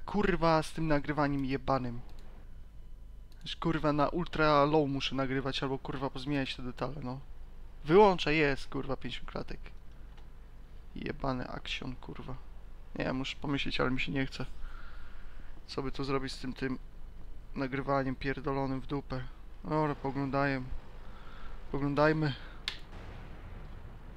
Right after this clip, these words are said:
On sobie nie radzi z B M X-em. Chuj. Ja miałem pecha, kurwa. Od razu do mnie się obrócili, ty.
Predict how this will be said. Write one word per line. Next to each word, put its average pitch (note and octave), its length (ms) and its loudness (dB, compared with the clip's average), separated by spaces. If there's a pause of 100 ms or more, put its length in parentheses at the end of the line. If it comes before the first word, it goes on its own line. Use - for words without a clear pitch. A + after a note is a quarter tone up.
(880)
On - 60 -6
sobie - 220 -4
nie C3+ 80 -2
radzi B2 300 -2
z - 80 -8
B - 140 -6
M B2+ 120 -2
X-em. C#3 420 -4 (1500)
Chuj. D3 220 2 (760)
Ja - 60 -6
miałem C#3+ 220 0
pecha, C#3+ 340 2
kurwa. B2+ 360 -2 (420)
Od D#3 120 2
razu D#3+ 260 6
do F3 140 10
mnie D#3 160 4
się - 120 2
obrócili, C3 480 0
ty. C3 260 -4